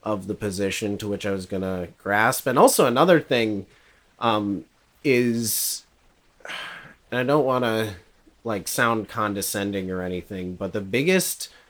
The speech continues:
difference that I've noticed between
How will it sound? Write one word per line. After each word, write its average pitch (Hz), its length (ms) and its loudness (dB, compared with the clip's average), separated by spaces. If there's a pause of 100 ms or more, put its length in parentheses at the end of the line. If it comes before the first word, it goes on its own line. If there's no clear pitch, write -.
(160)
difference 113 600 0
that 92 140 -2
I've 98 320 0
noticed 92 680 -6
between 92 720 -6